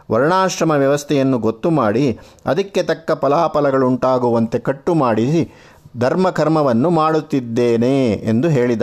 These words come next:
ಭಗವಂತ. "ಚಾತುರ್ವರ್ಣ್ಯಂ ಮಯಾ ಸೃಷ್ಟಂ ಗುಣಕರ್ಮ ವಿಭಾಗತಃ." ಜಾತಿ ವ್ಯವಸ್ಥೆಯನ್ನು ಕುರಿತು ಹೇಳಬೇಕಾದ ವಿಶೇಷಾಂಶ ಒಂದಿದೆ. ನಮ್ಮ ಕಾಲದ ಸುಧಾರಕರು, ರಿಫಾರ್ಮರ್ಸ್, ಜಾತಿ ನಿಯಮವು ಸಮಾನತ್ವ ತತ್ವಕ್ಕೆ ವಿರೋಧಿಯಾದದ್ದು,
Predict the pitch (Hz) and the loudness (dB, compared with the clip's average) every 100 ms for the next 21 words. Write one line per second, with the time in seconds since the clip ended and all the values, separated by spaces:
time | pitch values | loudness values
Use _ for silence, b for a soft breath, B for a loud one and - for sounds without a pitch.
0 | 117 143 117 147 175 165 123 - B B | 0 0 0 0 0 0 -4 -4 B B
1 | B B B 117 131 165 190 175 170 165 | B B B -2 0 0 0 0 2 2
2 | 156 151 151 143 143 139 139 131 117 - | 2 2 2 2 2 0 0 -4 -8 -4
3 | 110 147 143 B B B 101 131 190 185 | -2 0 -2 B B B -2 0 0 0
4 | 180 175 160 143 143 139 135 123 110 - | 2 2 2 2 0 0 0 0 -2 -4
5 | - B B B 127 104 131 190 208 185 | -14 B B B -6 -2 0 0 0 0
6 | 165 170 - 160 156 151 147 143 143 120 | 0 -2 0 0 2 0 0 -2 -2 0
7 | 131 156 147 135 127 117 160 127 160 156 | 2 2 0 0 0 0 0 0 0 0
8 | 139 113 110 175 196 180 120 - B B | 0 -2 0 -2 0 0 0 -2 B B
9 | B B B - 156 196 185 160 156 151 | B B B -4 0 0 0 0 0 0
10 | 143 131 131 135 120 - 104 165 113 - | -2 0 0 2 0 0 0 0 -2 -6
11 | _ 113 117 151 120 113 165 143 - B | _ -4 -2 0 0 2 0 -2 -8 B
12 | B B - 107 120 143 190 196 180 175 | B B -10 -2 2 2 0 0 2 2
13 | 165 160 160 156 127 139 160 165 160 151 | 2 2 0 0 0 2 2 0 -2 -2
14 | 143 139 143 127 - 131 131 123 135 156 | -2 -4 -6 -6 -2 0 2 2 2 2
15 | 139 127 113 110 104 143 117 | 2 2 2 0 0 0 -2